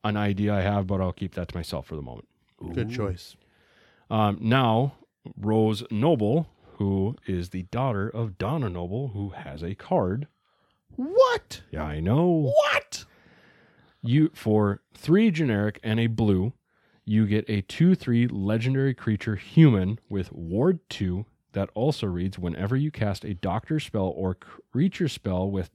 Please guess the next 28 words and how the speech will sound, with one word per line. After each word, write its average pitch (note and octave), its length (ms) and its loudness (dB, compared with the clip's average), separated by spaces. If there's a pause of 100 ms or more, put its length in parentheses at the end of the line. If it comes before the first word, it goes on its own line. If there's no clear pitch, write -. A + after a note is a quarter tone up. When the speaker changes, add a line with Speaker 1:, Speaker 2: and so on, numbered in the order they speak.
Speaker 1:
Doctor's A2 460 -6
Companion, G2+ 720 -4
draw C#2 220 -8
a - 40 -14
card." C#3 300 -4 (540)
It E2+ 100 -6
also F#2 280 -2
has G#2 200 0
Doctor's E2 380 -8
Companion. B2 560 2 (1000)
And G#2 160 2
then G#2+ 120 2
it G2+ 100 -2
has G2 460 -4 (100)
the G2+ 320 0
flavor B2 320 2
text, - 320 -6
"The F#2+ 100 -6
daughter C#3 360 2
of B2+ 120 2
a B2 40 -8
time A2+ 260 0
traveler, F#2 500 -4 (360)
ready A#2 500 0
for A2 240 -4
adventure F2+ 680 -6
of E2+ 260 -10 (120)
her G#2 140 -8